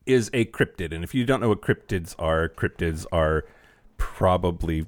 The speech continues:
bullshit animals. Um, and cryptozoologists are the folks that study them. Things like the Loch Ness Monster or the Chupacabra or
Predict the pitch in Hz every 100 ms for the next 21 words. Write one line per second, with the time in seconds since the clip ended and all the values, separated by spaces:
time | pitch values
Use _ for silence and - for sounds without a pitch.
0 | - 107 87 78 - 69 - _ _ _
1 | - - - 110 92 71 - - - _
2 | 95 85 78 78 71 _ - 87 78 -
3 | - 147 - 117 98 104 98 101 90 92
4 | - - 98 85 82 87 78 - - -
5 | - 92 98 101 98 - - - - -
6 | 190 180 143 123 - 147 90 76 101 90
7 | 165 165 147 - 143 131 120 110 90 82
8 | - - - - - 151 131 127 117 113
9 | - 87 85 82 78